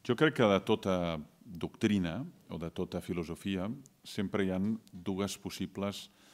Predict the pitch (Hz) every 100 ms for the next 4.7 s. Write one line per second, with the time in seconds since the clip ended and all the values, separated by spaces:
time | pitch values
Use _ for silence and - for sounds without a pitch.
0 | - _ _ 101 - 95 87 104 85 82
1 | 76 78 - 76 85 90 101 160 - _
2 | - _ - 110 127 - 104 95 - 95
3 | 110 120 123 - - - 90 85 87 -
4 | - 95 - 87 107 101